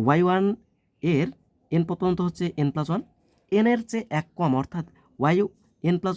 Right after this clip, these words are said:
one এর চেয়ে এক কম হলে তাহলে হবে আমাদের y suffix n পদ পর্যন্ত। ওকে, প্লাস এম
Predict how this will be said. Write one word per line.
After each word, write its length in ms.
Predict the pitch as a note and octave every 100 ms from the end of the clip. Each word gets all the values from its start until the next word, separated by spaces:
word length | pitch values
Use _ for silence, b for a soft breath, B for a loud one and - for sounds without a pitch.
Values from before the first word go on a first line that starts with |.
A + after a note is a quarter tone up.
| -
one 80 | D#3 E3
এর 60 | E3
চেয়ে 120 | - C#3+
এক 80 | -
কম 120 | D#3 E3+
হলে 120 | F3 F3
তাহলে 160 | C#3+ C3+
হবে 120 | C3+ C#3+
আমাদের 200 | C#3+ G3+ _ A#2
y 40 | A#2
suffix 200 | A#2 C3+ - A#2
n 40 | G#2+
পদ 80 | G#2+ -
পর্যন্ত। 220 | G2 - -
ওকে, 120 | D3 C4+ _ _ _ _ _ _ _ _ _ _ _ - _ _ b b b b b
প্লাস 200 | B2 E2 - - - _ -
এম 80 | A2+